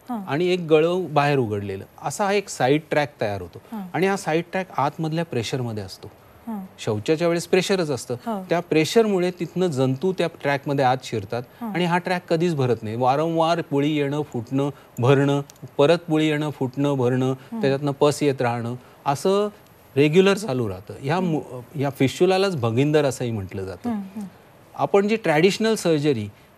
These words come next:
Speaker 2: जी करतो, त्या
Speaker 1: हम्म.
Speaker 2: ट्रॅडिशनल सर्जरीमध्ये खूप मोठं होल पडतं
Speaker 1: हां.
Speaker 2: आणि ते भरायलाही खूप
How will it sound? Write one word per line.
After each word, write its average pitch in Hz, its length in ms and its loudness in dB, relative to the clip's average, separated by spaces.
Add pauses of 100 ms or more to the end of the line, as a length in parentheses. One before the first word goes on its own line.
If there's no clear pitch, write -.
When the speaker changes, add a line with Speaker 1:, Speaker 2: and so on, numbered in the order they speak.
(120)
Speaker 2:
जी 139 80 0
करतो, 120 400 2
त्या 90 80 -12
Speaker 1:
हम्म. - 240 -6
Speaker 2:
ट्रॅडिशनल 190 460 0
सर्जरीमध्ये 175 760 0 (400)
खूप 233 240 -2
मोठं 175 240 2
होल 127 340 2
पडतं 110 380 -4 (380)
Speaker 1:
हां. 226 120 -6
Speaker 2:
आणि 147 200 -2
ते 196 40 4
भरायलाही 151 600 2
खूप 139 180 -2